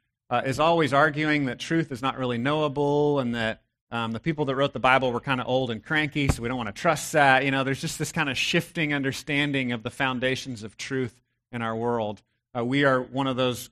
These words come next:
crazy churches that actually believe the Scriptures are true, absolutely true. And we trust them,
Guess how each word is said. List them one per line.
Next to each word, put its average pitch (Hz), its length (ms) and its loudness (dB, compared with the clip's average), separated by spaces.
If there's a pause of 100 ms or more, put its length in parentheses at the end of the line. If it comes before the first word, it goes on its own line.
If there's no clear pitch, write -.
crazy 147 600 -2
churches 143 560 -4
that 120 120 -2
actually 123 280 -2
believe 127 340 -2
the 117 60 -8
Scriptures 120 680 -8 (200)
are 113 100 -4
true, 113 460 -4 (280)
absolutely 127 640 -2
true. 107 460 -8 (380)
And 123 140 -4
we 117 100 -4
trust - 480 -2
them, 113 300 -4